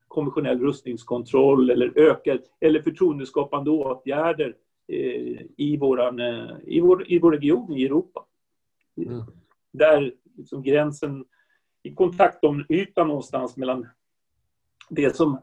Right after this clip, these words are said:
Speaker 1: Ryssland allt oftare nu använder, eh, uttrycket nato Russia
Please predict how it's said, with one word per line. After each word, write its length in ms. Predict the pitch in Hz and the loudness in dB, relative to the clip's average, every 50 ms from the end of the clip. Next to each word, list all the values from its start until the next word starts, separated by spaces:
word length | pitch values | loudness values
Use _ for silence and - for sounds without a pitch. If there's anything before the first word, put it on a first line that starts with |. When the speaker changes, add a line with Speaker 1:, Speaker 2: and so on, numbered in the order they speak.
| _ _ - _ | _ _ -14 _
Speaker 1:
Ryssland 480 | - 139 170 165 170 - - 160 151 151 - | 4 4 4 4 4 2 -2 -2 -2 -4 -4
allt 320 | - 139 139 131 - _ _ | -6 -6 -6 -6 -8 _ _
oftare 420 | - 147 147 - - 143 131 131 | -6 -6 -6 -6 -6 -4 -4 -4
nu 180 | 127 131 127 135 | -4 -6 -6 -8
använder, 560 | 135 127 127 120 123 127 120 120 123 120 120 _ _ _ _ _ _ _ _ _ _ _ _ - | -8 -8 -8 -10 -12 -10 -8 -8 -8 -8 -10 _ _ _ _ _ _ _ _ _ _ _ _ -6
eh, 640 | 135 131 123 120 120 120 117 113 117 117 113 113 113 | -4 -4 -4 -2 -4 -4 -4 -4 -6 -8 -10 -10 -10
uttrycket 640 | - - 131 131 - - - 127 127 - 127 123 - - - _ | -8 -8 -8 -8 -6 -4 -4 -4 -2 -2 -4 -4 -4 -8 -20 _
nato 840 | - 139 135 135 139 139 139 139 131 - _ _ - 135 131 131 - - | -10 -6 -4 -4 -2 0 0 0 -2 -4 _ _ 2 4 4 4 2 0
Russia 520 | 123 123 131 131 123 - - 135 131 120 | 0 0 0 0 0 0 0 2 2 0